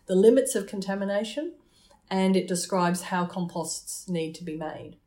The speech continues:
And I think the regulations surrounding the controls of the quality of compost in New South Wales are reasonable.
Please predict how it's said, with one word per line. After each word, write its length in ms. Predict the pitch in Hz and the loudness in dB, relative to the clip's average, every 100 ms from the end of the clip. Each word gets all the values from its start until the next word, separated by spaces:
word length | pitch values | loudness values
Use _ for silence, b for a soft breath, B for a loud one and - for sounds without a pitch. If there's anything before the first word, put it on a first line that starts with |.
| _ - | _ -6
And 460 | 180 180 175 175 - | -2 0 0 0 -2
I 100 | 185 | -2
think 220 | 220 190 | -2 0
the 140 | 180 180 | 0 2
regulations 840 | 180 175 165 175 226 240 226 - | 0 2 2 2 0 -2 -4 -2
surrounding 760 | 196 202 214 208 202 202 196 | -2 -2 -4 -4 -4 -4 -4
the 100 | 185 | -4
controls 720 | 180 185 180 190 190 185 180 - 175 | -4 -4 -2 0 0 0 -2 -6 -4
of 180 | 175 175 | -4 -4
the 80 | |
quality 420 | 170 185 180 185 170 | -6 -2 0 0 -2
of 120 | 165 | -4
compost 580 | 170 170 160 165 - - | -8 -6 -6 -6 -10 -8
in 160 | 175 | -4
New 140 | 170 165 | -4 -6
South 320 | 170 160 165 | -8 -8 -8
Wales 440 | 156 156 156 165 - | -6 -4 -6 -8 -2
are 260 | 175 170 170 | 2 2 2
reasonable. 720 | 170 175 196 226 220 269 | 0 0 0 -2 0 -2